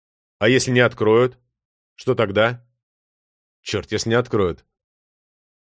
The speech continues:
«Да кто там?» крикнул кто-то в квартире, но замки уже проворачивали свои челюсти, и Лисенцов понял, что спрашивали не его и не про него, а про подростков, врубивших на улице музыку, и даже успел услышать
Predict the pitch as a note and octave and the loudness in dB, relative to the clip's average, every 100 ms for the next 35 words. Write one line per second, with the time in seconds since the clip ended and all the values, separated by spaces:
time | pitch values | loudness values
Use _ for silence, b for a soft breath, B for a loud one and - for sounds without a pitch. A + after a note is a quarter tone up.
0 | _ - C#3 - B3 B3 G#3+ E3 F#2 - | _ -6 -6 0 2 4 4 2 0 -6
1 | _ _ _ B2+ C3+ C3 B2 C3 A2+ - | _ _ _ 0 0 0 0 0 -2 -2
2 | C3 C3 G3 F#3 A#2 B2+ B2 b b G2+ | -2 0 0 0 2 2 2 b b -4
3 | A#2 C#3 C3 F3+ C#3 C3 C3+ D#3+ D3 - | -2 -2 0 0 0 0 0 2 2 2
4 | A2 A2 C3 C3+ B2+ G3+ D#3+ - - - | -2 0 0 0 2 0 0 -2 -8 -10
5 | _ _ _ B2+ C#3 C#3 C3+ D#3+ D#3 G3+ | _ _ _ -2 0 2 0 0 2 0
6 | - F3+ F#3+ C3+ A#2+ C#3+ - D#3+ D#3 D#3+ | 0 0 2 0 -2 -4 0 0 2 2
7 | D3+ C#3 C#3+ D3+ D3+ G#3+ F3+ F2+ - _ | 2 0 -2 -2 -2 0 0 0 -6 _
8 | _ - D#3+ F3 F3 F#3+ G3 F#3 F#3 A2 | _ -4 0 2 2 4 4 4 4 4
9 | - C#3 E3+ F3+ G#3+ C#3 - F2 - A#2 | 2 0 2 4 4 4 0 -8 -2 -2
10 | C#3+ F3 D3+ C#3 C#3+ E3 E3+ C#3 D3 F3 | 0 0 -2 -4 -2 0 0 0 -4 -4
11 | A3+ D#3+ - G#2+ D#3+ D#3+ D#3+ - F3 D#3+ | -2 -4 -4 0 0 0 -4 -2 0 -2
12 | - G3+ F#3+ | -2 -2 -2